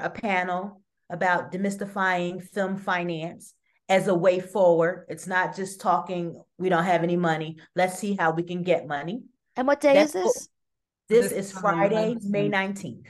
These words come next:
Speaker 2: Friday, May nineteenth. Got it.
Speaker 1: Yes, and that's open to everyone, Black women and their allies.
Speaker 2: Great.
Speaker 1: And then it leads into a networking reception.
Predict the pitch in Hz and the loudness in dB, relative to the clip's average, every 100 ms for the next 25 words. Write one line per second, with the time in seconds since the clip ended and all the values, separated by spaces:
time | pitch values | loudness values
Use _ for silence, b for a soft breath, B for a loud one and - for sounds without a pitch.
0 | - 240 214 247 233 226 220 180 131 - | -10 -4 0 0 0 -2 -4 -6 -4 0
1 | 160 120 - _ _ _ _ _ 170 165 | 0 -2 -6 _ _ _ _ _ -8 -8
2 | - - - 185 175 190 214 - 240 240 | -8 -12 0 2 4 2 -2 0 -2 -2
3 | 240 262 196 196 185 160 143 - 180 185 | -4 -4 -2 -4 -4 -6 -8 -4 0 0
4 | 196 208 208 208 208 - 185 185 180 180 | 0 -2 -2 -4 -6 -8 -6 -4 -2 -2
5 | 175 151 117 104 - 120 - - - 131 | -2 -2 -4 -8 -14 -20 -20 -20 -12 -10
6 | - _ _ _ _ _ - 170 175 185 | -10 _ _ _ _ _ -2 2 4 6
7 | 185 180 196 190 185 170 208 180 170 160 | 4 2 -2 -2 -4 -4 -2 -2 -2 -2
8 | 175 180 180 180 180 175 175 131 - - | 0 0 0 -2 -4 -6 -4 -6 -6 -14
9 | - 131 | -16 -20